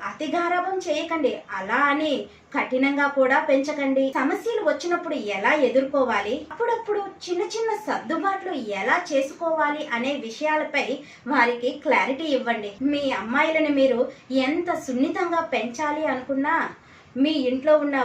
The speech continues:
వంటగదిని, పూజ గదిని వారికి పరిచయం చేయండి. ప్రతిరోజు పూజ గదిలో ఒక దీపాన్ని వెలిగించి దేవుడికి దండం పెట్టుకోవడం వల్ల పాజిటివ్ వైబ్స్ మనలో ప్రసరిస్తాయి.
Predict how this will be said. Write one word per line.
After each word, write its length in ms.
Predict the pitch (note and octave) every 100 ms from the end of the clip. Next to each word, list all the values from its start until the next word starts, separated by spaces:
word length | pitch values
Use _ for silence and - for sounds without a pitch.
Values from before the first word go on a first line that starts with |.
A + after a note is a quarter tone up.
| G#3+
వంటగదిని, 640 | G#3+ G#3 C#4 C4+ B3 B3
పూజ 340 | C#4+ - A#3+ C#4
గదిని 420 | C4+ A#3 A#3+ D4
వారికి 540 | C4 A#3 A#3+ G#3+ B3 E4 - _ -
పరిచయం 460 | G#3+ G3+ - D4 D4
చేయండి. 600 | D4 A#3+ B3 A#3+ G3+ - - -
ప్రతిరోజు 880 | C#4 C#4 A4 A4+ G#4 G4 G#4+ G#4 - - - -
పూజ 180 | C#4+ G4+ A4 F4+
గదిలో 460 | D4 C#4+ A3 D4+ - - -
ఒక 140 | E4+
దీపాన్ని 580 | F4+ C4 C4+ - F#4+ G4
వెలిగించి 600 | D#4+ D4+ D#4 D4 E4+ D#4+
దేవుడికి 480 | A#3 A#3 D4+ E4+ D#4
దండం 480 | G3 G#3+ A3+ E4+ G4+
పెట్టుకోవడం 640 | F4 E4+ E4+ E4 D#4+ D4+
వల్ల 500 | C#4+ B3 B3+ G#3 B3+ - - - - - - - -
పాజిటివ్ 540 | E4 F#4 B4 B4+ B4 F4
వైబ్స్ 500 | D4+ C#4 C4+ C4 D#4
మనలో 320 | B3 C4 D4
ప్రసరిస్తాయి. 800 | D#4+ A#3 C4+ D#4+ - B3+ F#3